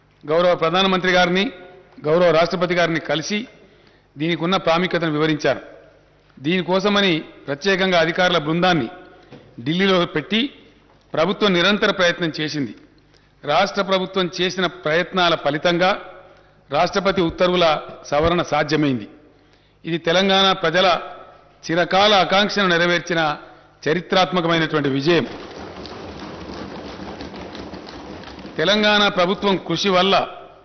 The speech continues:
ఇక నుంచి ప్రభుత్వ ఉద్యోగాలలో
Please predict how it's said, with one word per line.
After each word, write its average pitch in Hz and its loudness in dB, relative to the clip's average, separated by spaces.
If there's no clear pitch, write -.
ఇక 143 -4
నుంచి 190 0
ప్రభుత్వ 190 2
ఉద్యోగాలలో 185 4